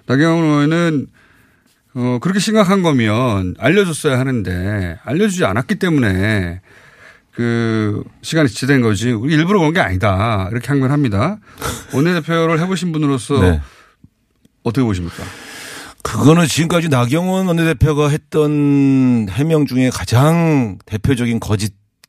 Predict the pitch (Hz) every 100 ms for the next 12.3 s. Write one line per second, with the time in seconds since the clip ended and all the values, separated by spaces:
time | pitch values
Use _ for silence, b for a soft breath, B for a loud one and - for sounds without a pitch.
0 | _ - 87 82 73 69 - _ _ _
1 | _ - 104 92 139 - - 123 117 117
2 | 98 85 95 151 180 87 101 277 123 110
3 | - 80 87 120 151 170 151 151 151 143
4 | 123 - _ b b b 135 151 151 135
5 | 131 131 143 - 104 131 151 131 127 -
6 | 113 98 107 101 110 90 131 143 120 113
7 | 156 - 107 87 82 80 87 - 92 80
8 | 73 _ _ - _ _ _ - 90 92
9 | 87 - - _ b b b b b b
10 | - 87 85 85 - _ _ _ _ _
11 | - 113 107 107 101 - 95 107 107 92
12 | 78 78 139